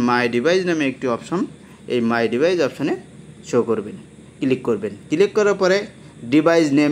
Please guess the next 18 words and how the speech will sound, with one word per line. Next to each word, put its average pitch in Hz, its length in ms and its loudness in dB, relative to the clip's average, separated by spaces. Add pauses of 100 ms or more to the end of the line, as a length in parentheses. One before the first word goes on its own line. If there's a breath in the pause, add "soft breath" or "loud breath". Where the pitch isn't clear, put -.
(120)
নামে 139 160 4
দেখবেন 127 440 0
একটি 120 240 -6
অপশন 120 320 -2
আছে। 165 200 0 (440 loud breath)
এখন, 143 320 -2
আহ, - 800 -8
আমার 135 220 0
এই 127 100 0
ফোনটাতে 139 460 -2
দেখুন 151 380 -2 (240)
ডিভাইস 131 320 2 (120)
নেম 151 120 2 (260)
Redmi 127 400 -2 (460 loud breath)
Note 120 200 0 (120)
থার্টিন 139 480 -2 (200)
Pro 117 260 4
Plus। 98 260 -6